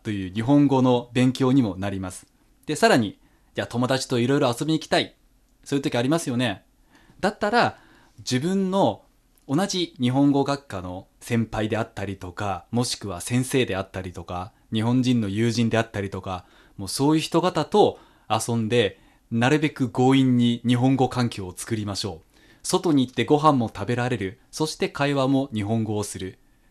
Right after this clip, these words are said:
そうすると遊びイコール勉強時間に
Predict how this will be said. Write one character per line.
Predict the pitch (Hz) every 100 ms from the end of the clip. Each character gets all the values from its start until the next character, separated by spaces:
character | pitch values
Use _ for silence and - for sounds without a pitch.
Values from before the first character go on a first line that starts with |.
| _
そ | - 160
う |
す | 180 226
る | 190
と | 117 127 -
遊 | 107 147
び | 147
イ | 143 117
コ | - 160
ー |
ル | 98
勉 | 87 117
強 | 127 127
時 | 113
間 | 117 85
に | 78